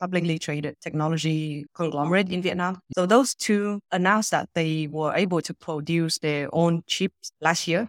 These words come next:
uh, in, uh, end of twenty twenty-two. F P T even spin off in unit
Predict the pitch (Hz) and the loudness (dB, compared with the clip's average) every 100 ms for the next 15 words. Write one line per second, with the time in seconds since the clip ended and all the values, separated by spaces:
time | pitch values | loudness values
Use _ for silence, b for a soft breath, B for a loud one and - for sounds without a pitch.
0 | - 156 165 165 160 151 143 - 160 156 | -6 -6 -2 0 0 0 -2 -2 -2 -2
1 | 151 - 170 160 156 151 - 165 214 - | -4 0 0 0 -2 -2 -4 -4 -4 0
2 | 196 214 240 226 226 214 196 196 175 - | 0 2 0 0 0 0 0 -2 -2 -2
3 | 196 180 165 185 - - _ 185 180 180 | 0 2 4 2 0 -16 _ 0 0 0
4 | 156 170 262 285 - | -2 2 2 2 -8